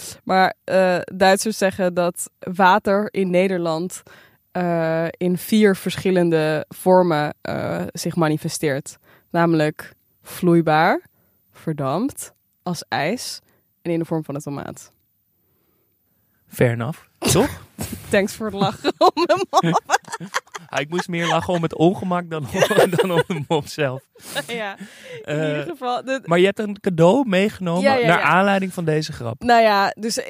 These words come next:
Speaker 1: en ik ben het daar best wel mee eens. Ik vind die, die Nederlandse tomaat, het is gewoon, ik kan, in zo'n soep is die waanzinnig, omdat je er iets mee hebt gedaan. Maar rauw is het toch vaak, eh, gewoon inderdaad een sneeuwbal.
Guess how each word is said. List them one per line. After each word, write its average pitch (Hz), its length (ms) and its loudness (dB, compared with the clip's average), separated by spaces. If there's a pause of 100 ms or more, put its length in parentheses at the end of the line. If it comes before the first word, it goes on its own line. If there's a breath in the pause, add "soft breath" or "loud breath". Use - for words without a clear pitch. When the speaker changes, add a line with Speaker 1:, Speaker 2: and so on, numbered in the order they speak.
Speaker 1:
en 214 160 0
ik 220 140 -4
ben 202 160 -2
het 190 100 -4
daar 180 140 -2
best 190 160 -2
wel 196 120 -6
mee 175 160 -6
eens. 185 320 -2
Ik 180 100 -6
vind 190 180 -4
die, 190 220 -4
die 190 220 -2
Nederlandse 196 420 4
tomaat, 185 400 2
het 180 120 -2
is - 100 -10
gewoon, 180 400 -2 (240)
ik 180 260 -6
kan, - 140 0
in 208 180 0
zo'n 196 180 0
soep 240 280 -2
is 226 120 0
die 190 100 -2
waanzinnig, 196 760 2
omdat 196 260 -2
je 202 80 -6
er 180 80 -4
iets 180 120 -6
mee 180 140 -2
hebt 170 160 -4
gedaan. 180 340 4
Maar 180 180 2
rauw 202 420 4 (320 loud breath)
is 190 120 -6
het 196 140 -10
toch 262 240 2
vaak, 180 320 2
eh, 165 440 0
gewoon 170 260 -2
inderdaad 175 360 -2
een 175 60 -10
sneeuwbal. 214 720 2